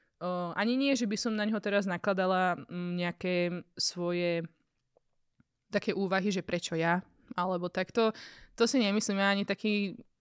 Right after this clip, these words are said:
akože dobre, samozrejme, že to nie, sem tam som na to pomyslela, ale väčšinou som bola skôr taká, že som to vytesnila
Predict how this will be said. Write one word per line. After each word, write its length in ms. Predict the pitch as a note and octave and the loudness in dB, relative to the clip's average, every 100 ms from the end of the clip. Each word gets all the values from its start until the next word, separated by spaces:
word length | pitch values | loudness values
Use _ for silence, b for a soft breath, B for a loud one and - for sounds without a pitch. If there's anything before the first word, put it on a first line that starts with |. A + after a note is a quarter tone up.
| - | -8
akože 320 | F#3+ G#3+ G3 | 0 2 4
dobre, 240 | G3+ F#3+ | 2 4
samozrejme, 400 | F#3 F#3+ F#3+ G3 | 2 2 2 2
že 160 | F#3+ F#3 | 2 2
to 80 | F#3 | 2
nie, 320 | F3+ F3+ - | 2 0 0
sem 240 | - G3 | 4 4
tam 320 | G3 F#3+ F#3+ F#3 | 6 6 6 2
som 180 | - | 0
na 140 | F#3 F3+ | 2 2
to 160 | - | 0
pomyslela, 640 | G3 F3 E3+ - F#3 F3+ F3 | 0 0 0 2 6 6 6
ale 240 | F3+ F3+ B B B | 4 2 B B B
väčšinou 400 | - G3 A3+ G#3+ | -2 0 2 2
som 320 | G#3+ - G3 G3 | 2 2 2 4
bola 220 | F#3 F#3+ | 4 4
skôr 300 | F#3+ - F#3 | 4 2 0
taká, 320 | - E3+ F#3+ | 2 0 2
že 400 | F#3+ E3+ E3+ F3 b b b b b | 2 2 0 0 b b b b b
som 200 | - G3+ | 0 2
to 140 | G#3+ | 4
vytesnila 720 | C4+ F3 D#3 - E3+ F3+ B3 | 4 4 0 0 0 4 4